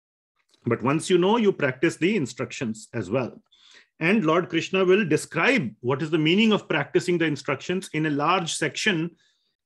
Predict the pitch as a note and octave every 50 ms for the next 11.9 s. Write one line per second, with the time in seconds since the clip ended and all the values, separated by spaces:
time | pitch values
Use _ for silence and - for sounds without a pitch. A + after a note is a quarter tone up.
0 | _ - E3 E3+ F#3+ G3+ G#3 - - - - B2+ B2 C#3+ E3 F3+ F3+ - - D#3+
1 | D3+ D#3 D3 E3 D#3+ D#3 - - - D3 D3+ D#3 - - D#3 D#3 D#3 - - C#3+
2 | B2+ - - - F3 F3 F#3+ G#3 A#3+ C4+ - - E3 F#3 G#3 G#3 - D3 D3 D3+
3 | C#3+ - D3+ C#3+ C#3+ C#3 C3+ - C3 A#2+ A2 C3 A#2 - - C3+ A#2+ G#2+ G#2 -
4 | - _ _ _ _ _ _ _ _ _ _ _ _ _ _ _ _ _ - D3
5 | C3 - D#3+ D#3+ E3 D3+ D3 C#3+ D3+ D3 - - D3 D3 E3 D3+ C3+ D3 C3+ -
6 | - - - - - B2+ - - - C#3+ C3+ C#3 C3 B2+ B2+ A2+ G2 G2+ - _
7 | _ _ _ _ _ _ _ _ - - - D3 F3 G3+ A3 G#3 F#3+ F3+ F#3+ G#3+
8 | B3 A3 - _ _ _ _ _ _ _ _ _ _ _ _ _ _ _ _ _
9 | - _ _ _ _ _ - - - _ _ _ _ _ _ _ _ _ _ _
10 | _ _ _ _ _ _ _ _ _ _ _ _ _ _ _ _ _ _ C#3 C#3
11 | B2+ A#2+ - - - D#3 E3+ E3 D#3+ D3+ C#3 C3+ C#3+ D#3 F3+ G3+ G#3